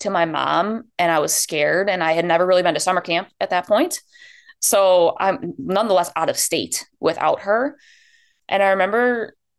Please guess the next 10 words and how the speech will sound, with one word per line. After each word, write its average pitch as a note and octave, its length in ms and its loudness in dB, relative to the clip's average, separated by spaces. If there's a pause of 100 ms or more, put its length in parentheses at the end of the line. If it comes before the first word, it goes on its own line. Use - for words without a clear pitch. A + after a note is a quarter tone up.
once G#3 220 0
I G#3 60 4
agreed G3+ 460 -2
to F#3+ 160 0
it, F3+ 260 2 (800)
that F#3 340 0
really G3 220 2
turned F3+ 340 -6
the E3+ 60 -8
corner C#3+ 560 -2